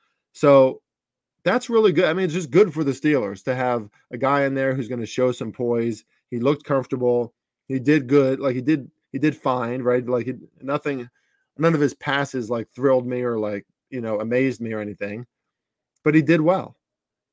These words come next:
And for a Steelers team that, you know, people are, are more down on this year,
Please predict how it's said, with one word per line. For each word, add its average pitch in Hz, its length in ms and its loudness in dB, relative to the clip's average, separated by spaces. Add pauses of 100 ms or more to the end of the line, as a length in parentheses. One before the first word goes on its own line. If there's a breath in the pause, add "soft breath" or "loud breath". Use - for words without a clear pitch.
(300)
And 139 320 2
for 147 180 4
a 135 40 2
Steelers 175 460 2
team 151 320 0
that, 127 360 -2
you 139 80 -6
know, 120 120 -2
people 127 300 -2
are, 117 240 0
are 117 40 -2
more 113 220 -4
down 147 320 0
on 143 160 0
this 139 220 -4
year, 135 440 0